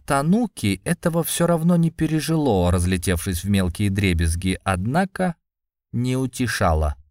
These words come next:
Зато, с другой стороны, я могу ударом рукояти вполне заменить нож-бабочку, что носил раньше на предплечье. Правда, угваздаюсь весь, если по голове попаду.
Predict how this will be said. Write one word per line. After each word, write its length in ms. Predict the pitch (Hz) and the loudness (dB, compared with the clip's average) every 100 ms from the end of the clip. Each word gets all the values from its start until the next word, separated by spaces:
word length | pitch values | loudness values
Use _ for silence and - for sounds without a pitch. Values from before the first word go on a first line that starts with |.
| - | -4
Зато, 320 | 101 117 123 | 0 2 2
с 80 | 110 | 2
другой 300 | 117 123 123 | 2 2 2
стороны, 320 | - 127 127 | 0 0 2
я 140 | 123 | 2
могу 280 | 120 117 127 - | 2 2 0 0
ударом 420 | 113 123 127 123 | 2 4 4 2
рукояти 480 | 120 123 123 135 131 | 0 2 2 2 -2
вполне 580 | - 123 120 117 135 | -2 0 2 2 2
заменить 600 | 139 131 127 123 127 117 | 0 0 0 0 -2 -2
нож-бабочку, 880 | 120 117 104 98 120 131 143 - - | 0 2 2 2 2 2 -2 -4 -8
что 220 | 156 - 113 | -8 -4 0
носил 400 | 110 - 120 107 | 0 0 0 2
раньше 500 | 117 120 - 113 110 | 2 0 -2 -2 -2
на 180 | 113 110 | 0 0
предплечье. 800 | 107 110 - 107 85 - 85 80 - _ | 0 -4 -2 0 0 -2 -4 -4 -4 _
Правда, 720 | - 107 98 92 95 92 85 - _ _ _ _ | -4 0 0 0 2 2 0 -4 _ _ _ _
угваздаюсь 960 | - 95 92 110 104 82 80 82 80 - | -6 -4 0 2 2 2 0 0 0 -2
весь, 420 | 85 82 80 - - | 0 0 -2 -6 -2
если 320 | 85 - 87 | -2 -2 -4
по 140 | 95 | -2
голове 420 | 90 95 95 85 | 0 2 2 2
попаду. 500 | 82 - 82 80 82 | 0 0 0 0 -2